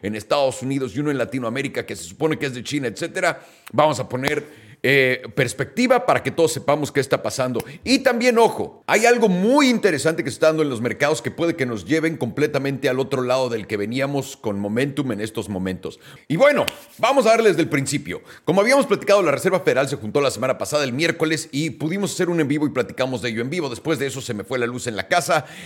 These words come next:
y en todo Austin y también todo el internet, por lo que ya no puedo hacer más videos y platicar con ustedes de lo que está pasando. Pero la Reserva Federal,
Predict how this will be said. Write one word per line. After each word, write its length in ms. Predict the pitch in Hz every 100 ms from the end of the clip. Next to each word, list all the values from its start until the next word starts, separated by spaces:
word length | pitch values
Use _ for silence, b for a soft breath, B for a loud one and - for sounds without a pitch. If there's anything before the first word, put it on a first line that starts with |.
| -
y 80 | 120
en 140 | 117
todo 280 | 180 165 160
Austin 540 | 175 - 160 156 131
y 120 | 127 101
también 260 | 117 139
todo 140 | 156 135
el 40 |
internet, 460 | 123 117 123 123 -
por 140 | 110
lo 100 | 104
que 100 | 104
ya 140 | 117
no 140 | 131 98
puedo 140 | 131
hacer 180 | 107 117
más 160 | 120 95
videos 240 | 107 107
y 20 |
platicar 340 | 95 92 113 104
con 100 | 113
ustedes 240 | - 107
de 60 | 101
lo 80 | 87
que 60 |
está 160 | - 98
pasando. 320 | 123 190 147 B B B -
Pero 480 | 294 254 226 - B B -
la 100 | 160
Reserva 320 | 175 226 247
Federal, 460 | 214 160 170 165